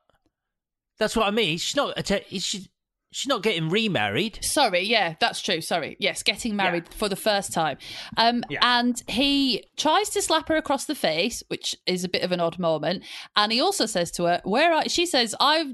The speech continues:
Speaker 2: I loved, well, the farm boy or whatever." She's like, "I have been in love and blah, blah, blah." And sort of confesses her love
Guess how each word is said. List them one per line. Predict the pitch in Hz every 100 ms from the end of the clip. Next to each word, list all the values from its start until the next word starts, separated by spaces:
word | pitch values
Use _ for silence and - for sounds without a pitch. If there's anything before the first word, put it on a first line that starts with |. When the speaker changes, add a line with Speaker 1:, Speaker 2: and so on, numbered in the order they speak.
| 214
Speaker 2:
I | 269 294 262 247
loved, | 302 285 - - _ 196 196 -
well, | 190 190 185 -
the |
farm | 214 247 233 220
boy | 190 180
or | 185
whatever." | 190 180
She's | 170 -
like, | 190
"I | 214
have | 277 277
been | 233
in | 208
love | 190 180
and | 175 170 - -
blah, | 196 175
blah, | 165
blah." | - - - - -
And | 208
sort | 208 269
of | -
confesses | 240 233 302 294 254
her | 240
love | 220 190 175 175